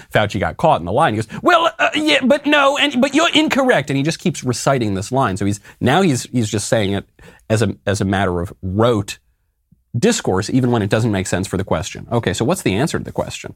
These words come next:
What are your finances, Fauci? Well, according to financial disclosures obtained by Open the Books, the federal government obta-, uh, paid Fauci and his wife, who also works at N I H, eight hundred sixty-eight thousand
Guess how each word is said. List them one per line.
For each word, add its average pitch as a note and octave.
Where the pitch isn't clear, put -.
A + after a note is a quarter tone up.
What C3+
are D3
your A2+
finances, A2+
Fauci? G#1
Well, A2+
according A#2+
to F#2
financial G#2
disclosures F#2
obtained F2
by D#2+
Open F#2+
the D2+
Books, F#2
the -
federal F#3
government G#2+
obta-, -
uh, G#2+
paid B2+
Fauci A#2
and A#2
his G#2
wife, F#2+
who G2
also A2
works D2+
at G2
N D#2
I G1+
H, -
eight G#3+
hundred F#3+
sixty-eight D3+
thousand D#2+